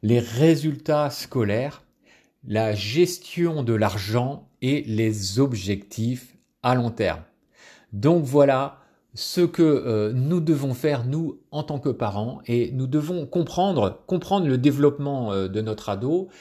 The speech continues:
et, euh, les effets que ça a sur nos rapports. Donc c'était le, le sujet du jour, et, euh, eh bien, il faut composer avec ceci.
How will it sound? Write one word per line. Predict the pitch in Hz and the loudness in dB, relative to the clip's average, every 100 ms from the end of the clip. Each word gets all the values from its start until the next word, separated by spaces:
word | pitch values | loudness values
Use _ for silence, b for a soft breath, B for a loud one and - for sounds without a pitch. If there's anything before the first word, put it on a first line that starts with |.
| B B | B B
et, | - 127 135 113 | -4 -2 -2 -4
euh, | 107 98 | -4 -4
les | 107 117 110 104 | 0 2 2 2
effets | 131 127 139 156 | 0 2 2 2
que | 151 | 0
ça | 107 - 101 | -4 0 0
a | 117 | 0
sur | - 101 104 | -4 -8 -4
nos | 107 | -4
rapports. | 92 98 - 80 - _ _ B B B | -2 -4 -2 -6 -10 _ _ B B B
Donc | 135 147 | -2 4
c'était | 180 180 170 | 4 6 4
le, | 135 127 117 113 107 104 117 | 4 4 4 4 2 0 0
le | 123 | 0
sujet | 123 151 127 120 | -2 -4 -2 -2
du | 113 | -2
jour, | 98 110 151 151 _ B B B | -4 -4 -4 -8 _ B B B
et, | 127 135 131 | -4 -2 0
euh, | 113 113 104 101 95 98 | 0 2 2 2 0 0
eh | |
bien, | 110 127 | 0 0
il | |
faut | 117 117 | 0 -4
composer | - 127 120 101 120 123 | -2 -4 -2 -2 0 2
avec | 98 98 98 | 2 -2 -6
ceci. | - - - | -8 -8 -10